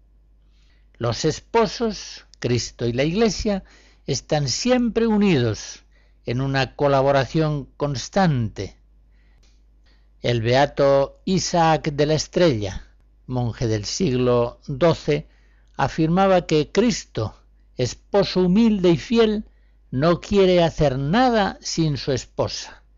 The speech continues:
Esa misma frase la encontramos en el Vaticano segundo, Sacrosanctum Concilium número siete. Por último, a la esposa le corresponde estar velada,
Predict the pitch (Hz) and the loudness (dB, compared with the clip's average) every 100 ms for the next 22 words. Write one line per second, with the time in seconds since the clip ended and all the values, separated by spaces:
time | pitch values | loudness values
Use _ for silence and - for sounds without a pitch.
0 | _ _ _ _ _ - 160 165 180 175 | _ _ _ _ _ -8 -4 -2 0 0
1 | 156 - 226 170 170 135 113 113 113 139 | 0 0 -2 0 -2 -2 -4 -6 -2 -2
2 | 139 135 - - 117 110 101 101 113 127 | -2 -6 -10 -10 -6 -4 -4 -4 -4 -6
3 | 127 120 156 196 185 170 165 _ _ _ | -6 -4 -2 0 0 -2 -4 _ _ _
4 | _ - - 156 131 143 110 135 135 117 | _ -16 -6 -4 -2 -4 -2 -2 -2 -4
5 | 120 113 127 123 156 143 139 139 143 - | -4 -4 -6 -4 -2 0 -2 -4 -8 -12
6 | - 127 120 110 - - - 131 107 - | -8 -4 -2 -2 -6 -12 -4 -4 -4 -10
7 | - _ _ _ _ _ _ _ _ _ | -20 _ _ _ _ _ _ _ _ _
8 | _ _ _ _ _ - 156 220 233 233 | _ _ _ _ _ -4 0 0 0 0
9 | 220 220 - _ _ _ - 120 127 127 | 2 2 -2 _ _ _ -4 -2 0 -2
10 | - - 226 202 214 196 190 175 165 - | -8 -2 -2 0 0 0 0 0 -2 -4
11 | - 196 185 180 180 - _ - 156 - | -4 -2 0 2 0 0 _ -6 -4 -4
12 | - 185 180 185 - 156 156 185 180 151 | -2 0 2 0 -6 -6 0 2 4 2
13 | 117 104 98 - | 0 -4 -8 -12